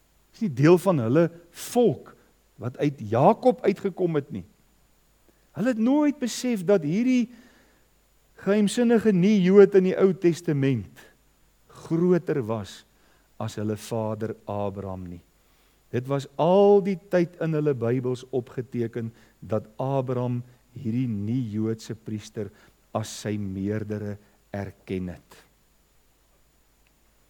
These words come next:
Ehm, en nou wil ek net ietsie met u deel. Weet u, hier's iets baie kosbaar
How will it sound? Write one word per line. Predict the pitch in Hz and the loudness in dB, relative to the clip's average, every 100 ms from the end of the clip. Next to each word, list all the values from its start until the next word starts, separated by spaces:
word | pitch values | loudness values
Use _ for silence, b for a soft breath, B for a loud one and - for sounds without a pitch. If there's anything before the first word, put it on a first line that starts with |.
| b b b _ 113 | b b b _ -4
Ehm, | 120 120 - | -2 -2 -2
en | 123 | -2
nou | 120 170 | 2 2
wil | 240 247 | 2 -2
ek | 220 | -2
net | 180 175 | -4 -4
ietsie | - 156 165 | -8 -6 -4
met | 143 131 | -4 -4
u | - 113 | -4 -6
deel. | 101 101 101 92 | -2 -2 -2 -4
Weet | 147 185 | -6 -4
u, | |
hier's | 151 175 - | -4 -6 -6
iets | 180 127 | -10 -6
baie | 104 123 143 | -2 0 0
kosbaar | 135 - 131 117 110 104 98 85 | -2 -2 -4 -4 -8 -8 -8 -10